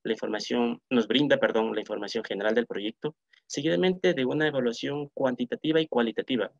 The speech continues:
la cual nos da tres calificaciones. Nos menciona el porcentaje de criterios que cumplen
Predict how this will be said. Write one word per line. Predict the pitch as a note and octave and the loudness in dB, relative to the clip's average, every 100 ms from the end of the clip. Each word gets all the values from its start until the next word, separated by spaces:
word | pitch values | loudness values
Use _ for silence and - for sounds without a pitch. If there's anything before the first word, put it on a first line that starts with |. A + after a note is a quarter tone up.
| _ _ | _ _
la | - G#2+ | -4 -2
cual | C3 C3 | 0 -2
nos | B2 | 0
da | C3+ C#3 - _ _ _ _ _ | 0 -2 -8 _ _ _ _ _
tres | E3+ F3+ | 0 0
calificaciones. | E3 D#3 - B2+ - F3+ - - - _ _ _ _ _ _ _ _ | 0 -2 -2 -4 -4 -6 -8 -16 -18 _ _ _ _ _ _ _ _
Nos | B2 A#2 A2+ | 2 2 2
menciona | A2 - C3+ A#2+ - | -2 2 4 4 4
el | A#2+ | 0
porcentaje | A2 G#2+ F#2+ A#2+ B2+ B2 | -2 -6 -4 -2 0 0
de | G#2 | 0
criterios | G#2 G#2+ A2+ A2 - | -2 -2 -2 -4 -8
que | - | -4
cumplen | - B2+ D3 D#3+ | -2 -2 -2 -6